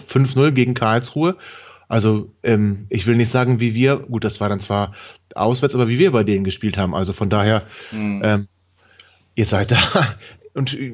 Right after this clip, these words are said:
Speaker 1: sechzig hattet ihr ja auch gerade erst und da habt ihr in München gewonnen und wir haben uns zu Hause schwer getan. Also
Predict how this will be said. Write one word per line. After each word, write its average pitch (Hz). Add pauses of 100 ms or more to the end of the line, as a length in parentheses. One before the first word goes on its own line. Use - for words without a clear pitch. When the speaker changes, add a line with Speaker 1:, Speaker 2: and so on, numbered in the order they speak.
(140)
Speaker 1:
sechzig 131
hattet 135
ihr 110
ja 131
auch 175
gerade 98
erst 113
und 85
da 107
habt 117
ihr -
in 156
München 113
gewonnen 98
und 92
wir 113
haben 107
uns 104
zu 117
Hause 123
schwer 95
getan. 92
Also 113